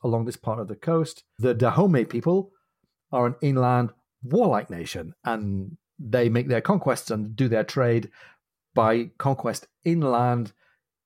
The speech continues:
um, capturing slaves to trade for European goods. They don't know the sea, so trading with outsiders is done in, in this kind of frightful surf without any fixed harbour walls or any fixed ports.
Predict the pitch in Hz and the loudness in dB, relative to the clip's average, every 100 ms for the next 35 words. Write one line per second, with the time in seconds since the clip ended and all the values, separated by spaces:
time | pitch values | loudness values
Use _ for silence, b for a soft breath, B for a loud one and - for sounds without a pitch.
0 | - 117 113 110 - 123 127 120 123 113 | -4 0 0 -2 -4 -4 -4 -2 -2 -2
1 | 110 - 117 120 117 113 - 110 113 139 | -4 -4 -2 0 0 -2 -2 -6 -2 0
2 | 104 - - b b b 262 139 110 131 | -2 -6 -18 b b b -4 0 2 2
3 | 139 120 110 - 147 180 - 113 98 - | 2 0 0 0 0 0 2 0 0 -2
4 | 135 135 127 123 110 117 127 143 127 120 | 0 2 2 2 2 0 -2 -6 -2 0
5 | 110 110 101 113 110 107 _ _ - 127 | 0 -2 0 0 -2 -6 _ _ -10 -10
6 | 139 147 120 110 - 214 - 127 151 - | -8 -6 -4 -6 -6 -6 -6 -8 -8 -8
7 | 131 - - 165 131 - - - - 143 | -10 -10 -8 -8 -8 -12 -16 -10 -8 -8
8 | 123 - b b b _ _ - 151 - | -10 -14 b b b _ _ -6 -6 -6
9 | - 135 117 117 120 120 113 110 104 123 | -4 0 0 0 0 0 -2 -4 -8 -14
10 | - - 127 - | -10 -8 -8 -10